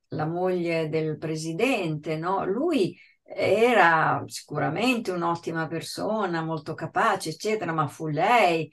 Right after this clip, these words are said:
a fare tutta la campagna, a pr-, a, a portare tutti i diritti, mm, per, diciamo, gli emarginati, i, i neri, eccetera, eccetera. Fu lei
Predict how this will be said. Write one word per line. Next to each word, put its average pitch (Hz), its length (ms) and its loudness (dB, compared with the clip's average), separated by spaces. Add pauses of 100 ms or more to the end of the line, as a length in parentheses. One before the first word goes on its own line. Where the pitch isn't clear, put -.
(220)
a 165 100 -6
fare 175 360 2
tutta 175 240 -4
la 165 160 0
campagna, 170 1000 0 (300)
a 175 180 -2
pr-, - 240 -6
a, 170 420 4
a - 160 -2
portare 175 640 2
tutti 175 320 -6
i 165 40 -2
diritti, 170 800 -2 (140)
mm, 170 260 -2
per, 160 600 0 (260)
diciamo, 165 580 -2
gli 160 120 0
emarginati, 165 1040 0
i, 160 580 -2
i 160 60 -4
neri, 170 680 -2
eccetera, 151 460 -4
eccetera. 202 380 0
Fu 160 180 -6
lei 202 560 2